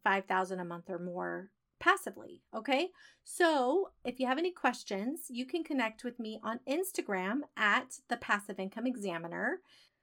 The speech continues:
Also, if you're really looking for ways to get started quickly, uh,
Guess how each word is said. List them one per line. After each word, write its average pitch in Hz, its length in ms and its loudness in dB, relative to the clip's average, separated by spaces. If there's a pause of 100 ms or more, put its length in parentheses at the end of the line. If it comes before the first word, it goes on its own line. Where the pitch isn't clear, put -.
(240)
Also, 320 440 4
if 262 200 -4
you're 254 120 2
really 302 240 4
looking 262 380 0
for 233 120 -2
ways 214 280 -4
to 247 80 -8
get 285 240 -2
started 180 560 0 (1000)
quickly, 247 580 -4 (260)
uh, 214 340 4